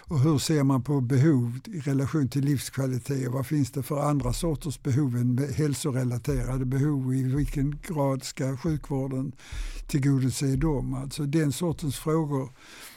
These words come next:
har ju inte bara ett intellektuellt innehåll eller innebär inte bara en intellektuell utmaning utan har ju direkta konsekvenser för hur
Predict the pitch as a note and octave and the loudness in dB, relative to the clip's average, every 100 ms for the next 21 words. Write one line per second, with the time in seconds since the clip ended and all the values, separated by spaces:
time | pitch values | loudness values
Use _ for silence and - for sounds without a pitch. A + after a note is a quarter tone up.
0 | - D3 D3 D#3+ D3+ C#3 C#3+ D3 C#3 B2 | -6 0 2 2 2 2 2 2 0 0
1 | D3+ C3 C#3 C3+ - D3+ B2 A2 - - | 0 0 -2 -2 0 0 0 -4 -8 -4
2 | D3+ D#3 C#3+ B2+ B2+ B2 B2+ C3 C3 D3+ | 2 4 4 2 2 0 0 0 -2 -4
3 | F3+ E3+ C#3+ C3+ B2 C3 B2+ C3+ C#3+ C3 | -4 0 2 2 2 -2 -2 -4 -6 -4
4 | C3+ C3+ B2+ C3 C#3+ C#3 C3 C3 - D3 | -2 0 0 0 2 0 -2 -6 -2 0
5 | B2 C#3 D3 - C#3 C3 D3 B2+ C3+ B2+ | 0 -2 -4 -2 0 0 -4 -6 -2 0
6 | C3 C3 C3 D3+ C#3+ B2+ - B2 - C#3+ | 0 0 0 0 -2 -4 -6 -6 -4 -4
7 | - B2+ D#3 B2+ - E3+ D3 D#3 C#3+ B2 | -4 -2 -2 -2 -4 -8 -6 -4 -4 -4
8 | E3 D#3 C#3+ | -4 -4 -6